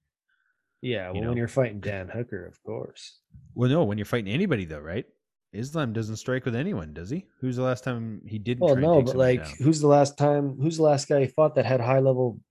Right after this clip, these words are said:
Speaker 1: wrestling and jiu-jitsu?
Speaker 2: I don't think it matters. I think that the way these guys fight, it's meant to fight against guys that are jiu-jitsu specialists.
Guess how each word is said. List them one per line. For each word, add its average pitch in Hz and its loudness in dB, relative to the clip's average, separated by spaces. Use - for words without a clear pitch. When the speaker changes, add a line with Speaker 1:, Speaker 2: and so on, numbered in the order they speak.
Speaker 1:
wrestling 131 2
and 123 0
jiu-jitsu? 117 -2
Speaker 2:
I 185 0
don't 240 4
think 175 0
it 151 -4
matters. - -6
I 120 -2
think 160 -2
that 147 -2
the 120 -2
way 107 0
these 120 -4
guys 110 -2
fight, 110 -6
it's 101 -10
meant 107 -6
to 98 -8
fight 104 -6
against 90 -10
guys 95 -6
that 90 -8
are 85 -10
jiu-jitsu 92 -12
specialists. - -14